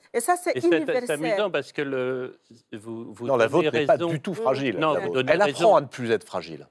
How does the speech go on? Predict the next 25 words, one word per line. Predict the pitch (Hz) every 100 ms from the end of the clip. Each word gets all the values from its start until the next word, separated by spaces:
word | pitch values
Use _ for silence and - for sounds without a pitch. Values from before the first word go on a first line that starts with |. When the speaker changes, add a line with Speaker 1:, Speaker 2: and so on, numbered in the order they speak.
| _
Speaker 2:
C'est | - 180
ça, | - 175 135
vous | 113 117
donnez | 120 123
raison | 123 127 147
aux | 131
deux | 110 127
personnages, | 123 - 147 160 139 -
c'est-à-dire | - 113 120
c'est | - 123
l'écrivain | 123 - 139 123 139
Mihail | 120 117 120
Sébastien | 113 127 113 113 - 147
le | 139
plus | 107 117
fragile | - 120 107 113 110
des | 127
deux. | 127 117
Speaker 3:
Oui. | 90 120 _ _ _
Speaker 2:
C'est | - 120
le | 117
plus | 107 123 120
mélancolique | 117 120 123 120 139 127 139 113
des | 101
deux. | 98 98